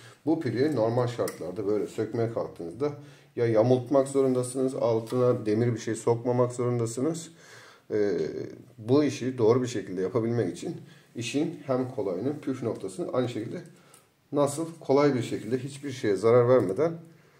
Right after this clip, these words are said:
nasıl sökebiliriz? Amacımız bu ve bu konuda sizi aydınlatmak için şimdi yaklaşık dediğim gibi on dakikadır ısınan bataryamızın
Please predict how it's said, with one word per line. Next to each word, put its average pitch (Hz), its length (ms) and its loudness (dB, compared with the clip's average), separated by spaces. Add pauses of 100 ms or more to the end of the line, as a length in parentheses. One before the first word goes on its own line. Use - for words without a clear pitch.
(140)
nasıl 135 340 2
sökebiliriz? 127 800 0
Amacımız 110 680 2
bu 160 260 2 (120)
ve 120 260 0
bu 135 120 -8
konuda 117 320 0
sizi 113 360 -10 (100)
aydınlatmak 101 640 -6
için - 280 -8 (460)
şimdi 107 600 -4 (100)
yaklaşık 110 640 -6
dediğim 107 260 -4
gibi 87 140 -8
on 107 440 -4 (180)
dakikadır 95 680 -10
ısınan 117 420 -2 (500)
bataryamızın 117 840 2